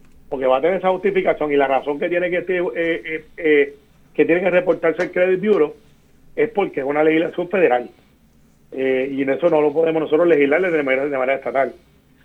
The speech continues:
Otra cosa, préstamos de auto igual, préstamos de, de tarjeta de crédito igual. ¿Sabes? Que le aplica lo mismo. Ahora, otra cosa que va a salir, que no ha salido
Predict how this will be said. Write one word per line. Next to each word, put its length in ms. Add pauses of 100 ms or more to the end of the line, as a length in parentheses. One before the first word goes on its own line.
(120)
Otra 240
cosa, 320 (160)
préstamos 360
de 120
auto 320
igual, 340 (180)
préstamos 400
de, 840 (320)
de 100
tarjeta 320
de 120
crédito 420
igual. 480 (720)
¿Sabes? 260
Que 180
le 60
aplica 600
lo 240
mismo. 540 (640)
Ahora, 480
otra 300
cosa 280
que 120
va 100
a 80
salir, 380
que 100
no 80
ha 80
salido 460